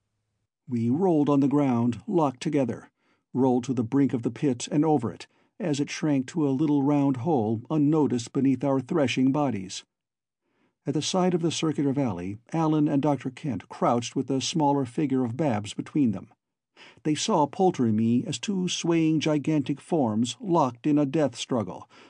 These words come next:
towering against the sky. Tremendous, expanded bodies.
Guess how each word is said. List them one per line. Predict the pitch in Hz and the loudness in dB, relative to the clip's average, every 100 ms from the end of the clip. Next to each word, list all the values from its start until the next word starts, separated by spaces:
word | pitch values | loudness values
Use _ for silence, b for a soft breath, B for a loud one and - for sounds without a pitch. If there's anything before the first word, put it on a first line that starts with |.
| B | B
towering | - 156 139 110 107 117 | -4 2 2 2 2 0
against | 139 143 131 - | 0 2 0 0
the | 135 | -4
sky. | - 160 117 90 - _ _ _ _ _ - | -2 -2 -4 -6 -16 _ _ _ _ _ -10
Tremendous, | 127 107 135 127 131 120 - | -2 2 4 4 2 -2 -4
expanded | 117 - - 160 123 131 120 | -6 -6 0 2 2 2 0
bodies. | 147 127 98 92 - | 0 0 -2 -10 -12